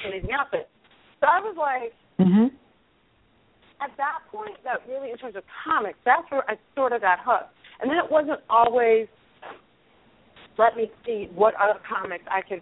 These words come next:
Speaker 1: find with somebody African American or a woman in, in them, because at that time there were so few. But at, but it basically, it did inform the way I started looking at things. Like, there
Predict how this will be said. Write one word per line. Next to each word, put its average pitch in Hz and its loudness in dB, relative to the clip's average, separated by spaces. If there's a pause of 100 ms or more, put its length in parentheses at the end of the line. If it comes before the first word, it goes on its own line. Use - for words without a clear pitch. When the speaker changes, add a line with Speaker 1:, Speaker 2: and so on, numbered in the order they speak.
Speaker 1:
find 180 0 (100)
with 185 -4 (260)
somebody 196 -2
African 180 -4
American 170 -10
or 160 -6
a 165 -10
woman 208 -2
in, 269 0 (180)
in 269 4
them, 311 0 (840)
because 226 -2
at - 0
that 208 0 (100)
time 220 -6
there 214 -12
were 185 -10 (120)
so 185 -4 (100)
few. 196 -6 (260)
But - 2
at, 214 0 (260)
but 214 -2
it 208 -6
basically, 233 -4
it 208 -2
did 285 -8
inform 214 -2
the 208 2
way 196 2
I 185 -2
started 165 -8
looking 226 -4
at - -20
things. - -12
Like, 175 2 (600)
there 214 2